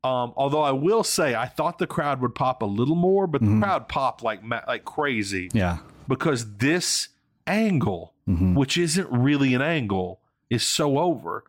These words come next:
Speaker 2: Yeah.
Speaker 1: It's simply one man has the title, one man's the interim. We know they're gonna wrestle.
Speaker 2: Yeah.
Speaker 1: And the fact we know we're getting that match, we know,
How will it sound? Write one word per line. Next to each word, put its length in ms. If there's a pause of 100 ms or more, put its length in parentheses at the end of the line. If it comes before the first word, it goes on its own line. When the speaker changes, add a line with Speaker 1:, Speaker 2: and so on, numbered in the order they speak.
Speaker 2:
Yeah. 240
Speaker 1:
It's 180
simply 460
one 320
man 260
has 200
the 100
title, 580 (300)
one 240
man's 320
the 160
interim. 440 (280)
We 220
know 360
they're 140
gonna 280
wrestle. 540
Speaker 2:
Yeah. 220 (360)
Speaker 1:
And 100
the 40
fact 360
we 140
know 240
we're 180
getting 280
that 200
match, 340
we 180
know, 800